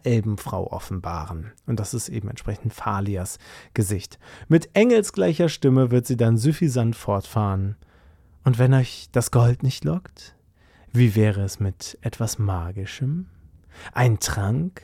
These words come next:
der euch unwiderstehlich werden lässt? Ein Pfeil, der immer sein Ziel findet? Oder eine Sanduhr, die eure Lebenszeit verlängert? Mein Name ist Falia vom Berglund.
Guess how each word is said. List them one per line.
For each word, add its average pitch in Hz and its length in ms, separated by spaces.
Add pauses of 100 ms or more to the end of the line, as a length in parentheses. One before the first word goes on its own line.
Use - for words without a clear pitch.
(180)
der 110 160
euch 98 200
unwiderstehlich 110 960
werden 135 380
lässt? - 500 (360)
Ein 113 260
Pfeil, 104 760 (140)
der 110 200
immer 196 300
sein 131 280
Ziel 220 360
findet? 110 720 (580)
Oder 185 380
eine 120 320
Sanduhr, 113 840 (320)
die 127 120
eure 113 300
Lebenszeit 113 760
verlängert? 107 680 (1040)
Mein 113 320
Name 120 380
ist - 220
Falia 98 540
vom 123 240
Berglund. 123 760